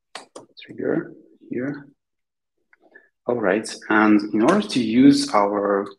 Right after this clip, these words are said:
newly created scale wave effect, we need to extend our view with a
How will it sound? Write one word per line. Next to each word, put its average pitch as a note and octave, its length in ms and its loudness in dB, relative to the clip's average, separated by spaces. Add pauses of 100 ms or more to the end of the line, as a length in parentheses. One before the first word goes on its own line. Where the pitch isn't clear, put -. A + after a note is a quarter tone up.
(120)
newly G#2 240 -2
created G#2 460 -2
scale G#2 320 -4
wave G#2 220 2
effect, - 400 -2 (440)
we A2 100 0
need A#2 240 0
to A2 580 -2
extend G#2 460 -4 (240)
our F#2 380 -2 (580)
view A2+ 420 -2 (760)
with A2 500 -4 (120)
a G2 420 -4